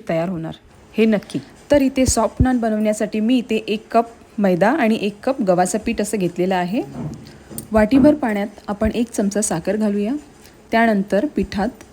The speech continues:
चवीपुरतं मीठ आणि चिमूटभर बेकिंग सोडा आणि चार चमचे दही घालूया. जर तुमच्याकडे पिठी साखर असेल, तर ती एक चमचा कणिकमध्ये वापरा. माझ्याकडे नव्हती, म्हणून मी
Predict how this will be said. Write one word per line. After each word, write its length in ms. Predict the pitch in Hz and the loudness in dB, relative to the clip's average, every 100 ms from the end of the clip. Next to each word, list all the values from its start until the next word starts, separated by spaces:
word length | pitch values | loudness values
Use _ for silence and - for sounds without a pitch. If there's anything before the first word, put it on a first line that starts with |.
| - | 0
चवीपुरतं 520 | 185 185 - - 202 | 2 2 4 4 4
मीठ 300 | 190 269 - | 2 0 -2
आणि 260 | - 185 226 - - - - - - | -2 0 0 -2 -14 -20 -20 -20 -12
चिमूटभर 540 | - 254 277 240 240 277 - - - - - - - | 2 6 6 6 2 0 -4 -18 -20 -20 -20 -16 2
बेकिंग 320 | 185 175 208 | 4 4 4
सोडा 320 | 214 202 185 320 - - - - - | 2 2 0 0 -6 -20 -20 -14 -2
आणि 180 | 220 220 | 0 2
चार 260 | - 254 | 2 0
चमचे 480 | 285 247 185 - 220 392 - - | 2 0 0 0 -4 -4 -16 -8
दही 300 | 175 196 202 233 | 2 4 4 2
घालूया. 340 | 190 139 135 - - - - - - - - 202 | 2 -2 -4 -8 -20 -20 -20 -20 -20 -20 -8 2
जर 180 | 247 | 2
तुमच्याकडे 500 | 294 254 208 208 202 | 4 2 2 2 2
पिठी 300 | 202 214 208 | 2 0 0
साखर 320 | 254 254 247 220 | 2 2 2 2
असेल, 300 | 208 220 214 | 2 0 2
तर 60 | |
ती 240 | 220 233 285 - | 0 2 2 4
एक 180 | 226 | 2
चमचा 420 | - 208 170 208 302 - - - | 2 -2 2 2 0 -4 -10 0
कणिकमध्ये 500 | 208 196 214 196 214 | 2 2 0 2 2
वापरा. 340 | 175 - 202 339 - - - - - - | 0 -2 -4 -4 -12 -20 -20 -20 -20 -4
माझ्याकडे 380 | 202 196 208 233 | 0 2 4 4
नव्हती, 300 | 233 208 254 | 4 2 0
म्हणून 260 | 226 196 226 | 2 2 2
मी 180 | 226 | 2